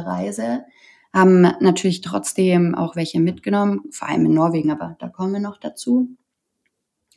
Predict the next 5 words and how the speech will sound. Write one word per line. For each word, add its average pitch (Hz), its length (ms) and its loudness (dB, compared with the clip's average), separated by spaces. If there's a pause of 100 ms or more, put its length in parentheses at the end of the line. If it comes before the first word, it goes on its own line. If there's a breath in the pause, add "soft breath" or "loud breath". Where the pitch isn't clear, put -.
(100)
Ähm, 196 540 4 (580 loud breath)
und 175 600 2 (800)
das 185 240 2
war 180 160 2
schon 170 580 0